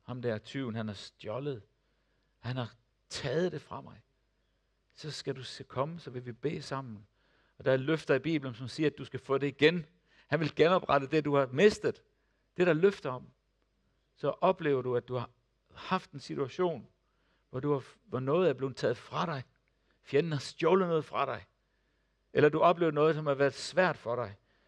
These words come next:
Så kan vi bede sammen. Så kan vi bede om, at Gud vil genoprette. At Gud vil trøste.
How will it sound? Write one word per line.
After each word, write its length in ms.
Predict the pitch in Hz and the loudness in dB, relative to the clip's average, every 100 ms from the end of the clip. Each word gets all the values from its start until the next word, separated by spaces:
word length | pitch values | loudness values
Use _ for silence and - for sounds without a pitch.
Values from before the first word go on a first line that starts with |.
| _ | _
Så 140 | - 135 | -12 -4
kan 80 | |
vi 60 | 151 | -4
bede 360 | 139 143 185 196 | -2 2 2 2
sammen. 380 | - - 117 107 | -4 -14 -16 -20
Så 100 | 151 | -12
kan 80 | 143 | -12
vi 80 | |
bede 300 | 139 - 175 | -10 -6 -4
om, 140 | 165 139 | -4 -6
at 120 | 127 | -6
Gud 140 | 160 | -4
vil 120 | 143 131 | -4 -6
genoprette. 520 | 131 127 - 98 - _ _ _ | -8 -10 -14 -20 -20 _ _ _
At 120 | 135 - | -14 -6
Gud 120 | 180 | -4
vil 140 | 160 | -4
trøste. 540 | - - 165 - - | -8 -6 -6 -8 -18